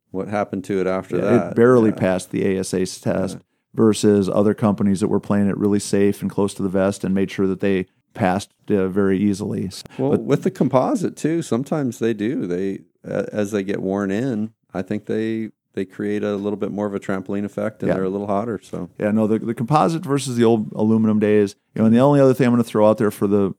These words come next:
Speaker 2: point of, uh, argument today is, you know, th-, everybody keeps talking about the bats are so hot, the bats are so hot.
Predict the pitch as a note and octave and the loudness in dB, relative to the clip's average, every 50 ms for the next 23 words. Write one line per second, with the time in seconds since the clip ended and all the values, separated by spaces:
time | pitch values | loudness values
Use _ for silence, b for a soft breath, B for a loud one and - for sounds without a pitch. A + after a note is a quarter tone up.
0 | - - A2+ G#2 G#2 G#2+ G#2 G2+ F#2 - F#2+ F#2+ G2 - - G2 G#2+ G#2+ G2+ G#2 | -6 -2 0 0 2 2 2 0 0 0 -2 -2 -2 -2 0 0 0 2 2 2
1 | G2+ G2+ F#2 F#2 - F#2+ F#2 F#2+ F#2+ F#2 F#2 - _ _ _ _ _ - G2+ G2+ | 0 0 -2 -2 -2 0 0 2 2 2 0 -2 _ _ _ _ _ 0 2 2
2 | G2 G2 F#2 F2 - - - G2 G2 F#2 F#2+ - - - G2+ G#2 A2 A#2 A2+ A#2 | 2 2 0 -2 -6 -4 -2 -2 -2 -2 -4 -4 -4 -2 0 2 4 4 4 4
3 | - - A#2 - - G#2 G2+ G#2+ A2 G#2 G2+ F#2 - G2 F2+ G2 F#2+ F#2+ G#2 - | 2 0 -4 0 2 2 4 4 4 2 2 2 0 -2 0 2 2 2 2 0
4 | - G#2 G2 - - G2 G2 G2 G#2+ F#2+ G2 - - - - - G2 F2+ F#2 - | -2 -8 -6 -2 0 0 2 2 2 2 2 2 -2 -6 -4 -2 -2 -2 -4 -4
5 | G2+ G2 - - G#2 G2+ G2 G#2 G#2+ F2+ D#2+ F2 - | -8 -8 -2 0 0 0 0 -2 -2 -2 -4 -4 -8